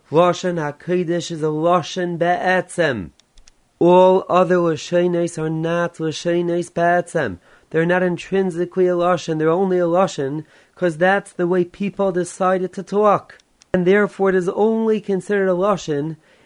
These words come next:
in a place where that is the language. In a place where that is not the language, it is not considered a Lashon. Lashon HaKodesh is a Lashon in all places,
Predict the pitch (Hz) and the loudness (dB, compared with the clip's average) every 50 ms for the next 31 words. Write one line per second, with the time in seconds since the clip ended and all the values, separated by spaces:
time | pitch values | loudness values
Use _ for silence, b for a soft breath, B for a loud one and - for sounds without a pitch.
0 | b b _ - 190 190 190 180 - - - 196 202 202 208 214 214 - - - | b b _ 2 2 4 2 0 -2 -6 -2 2 4 4 4 4 2 -2 -4 -4
1 | 180 185 190 175 160 151 185 202 208 214 214 208 - - - 214 214 208 190 175 | -2 -2 -2 -2 -2 -2 0 2 2 2 2 0 -4 -4 0 0 0 0 0 -2
2 | 208 214 208 214 214 226 233 220 202 196 170 120 87 - - _ b b b b | -4 -2 0 0 0 0 0 0 0 0 0 0 -2 -6 -12 _ b b b b
3 | b - 185 190 185 185 - - 202 214 220 208 202 185 185 180 185 185 185 190 | b 0 0 2 2 0 -2 -2 -2 0 0 -2 -2 -2 -2 0 0 0 0 -2
4 | 175 170 196 214 214 214 - 202 190 196 214 226 220 190 156 147 143 147 143 156 | -2 -2 -2 -2 -2 -2 -4 -4 -2 0 0 0 0 -2 -2 -2 -2 -2 -4 -8
5 | - _ - 175 180 165 151 170 180 185 185 202 202 185 - - 196 185 180 165 | -12 _ -6 -4 -4 -4 -4 -4 -2 -2 0 -2 -2 -4 -6 -6 -6 -6 -6 -6
6 | - - 202 202 202 202 196 190 190 220 208 - - 160 123 104 95 - b b | -6 -4 -2 -2 0 0 0 0 0 0 -2 -2 -4 -6 -6 -6 -8 -12 b b
7 | b b b b 190 202 - - 190 185 180 - 190 226 226 165 156 143 143 156 | b b b b 2 2 2 0 -2 -2 0 0 0 0 0 0 0 0 -2 -2
8 | - - - b b b b b b 208 190 185 190 180 180 190 202 214 202 - | -4 -8 -14 b b b b b b 4 4 4 4 4 4 4 4 4 2 2
9 | 220 220 214 214 208 214 226 240 247 240 - - - 185 175 156 135 - - 107 | 0 0 2 2 4 6 6 6 6 4 2 2 2 2 2 2 0 -4 -4 -4
10 | 92 82 - - - | -4 -4 -6 -14 -20